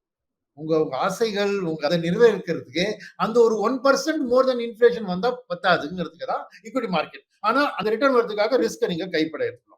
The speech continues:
So, மியூச்சுவல் ஃபண்ட் இண்டஸ்ட்ரியில பாத்தீங்கன்னா, அதுக்குன்னே ப்ராடக்ட்ஸ் வச்சிருக்காங்க.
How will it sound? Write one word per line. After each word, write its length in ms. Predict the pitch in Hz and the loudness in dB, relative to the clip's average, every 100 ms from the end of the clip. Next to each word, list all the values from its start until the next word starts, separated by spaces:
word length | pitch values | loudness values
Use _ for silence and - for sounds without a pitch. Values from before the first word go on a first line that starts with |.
| _ _ _ | _ _ _
So, 220 | - 277 - 160 | -6 -4 -4 -4
மியூச்சுவல் 340 | 285 339 330 | -4 -2 0
ஃபண்ட் 160 | 277 226 | 0 0
இண்டஸ்ட்ரியில 440 | 220 240 214 185 165 | 0 0 -2 -6 -2
பாத்தீங்கன்னா, 340 | 302 294 240 190 | -4 -4 -4 -2
அதுக்குன்னே 560 | 208 254 262 269 302 320 - - | -2 -4 -2 0 0 -2 -10 -6
ப்ராடக்ட்ஸ் 380 | 202 240 262 180 | -2 0 0 -4
வச்சிருக்காங்க. 500 | 170 196 156 117 | -8 -8 -12 -12